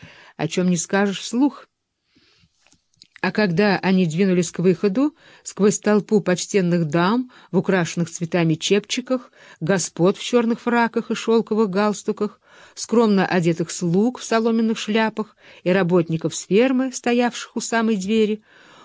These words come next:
он подумал, что, пожалуй, на свадьбе каждый гость беспокоится о молодых, как-то у них все выйдет. Идя к выходу, он чувствовал, как потаенные мысли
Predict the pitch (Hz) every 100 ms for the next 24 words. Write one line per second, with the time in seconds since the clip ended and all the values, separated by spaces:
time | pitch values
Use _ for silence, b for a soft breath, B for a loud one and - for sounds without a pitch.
0 | b _ 214 220 226 214 285 269 240 -
1 | 247 240 226 233 247 285 320 320 B B
2 | 208 226 - 196 226 233 285 254 220 226
3 | 214 185 170 247 - 196 - 226 220 190
4 | 196 202 247 240 254 285 208 151 139 _
5 | b b b - 185 - 254 262 269 -
6 | 302 277 240 139 131 - _ _ _ _
7 | b b b b - 190 185 262 269 233
8 | 294 277 254 254 233 247 - 277 - 247
9 | 254 247 254 240 240 269 240 240 220 262
10 | 285 240 269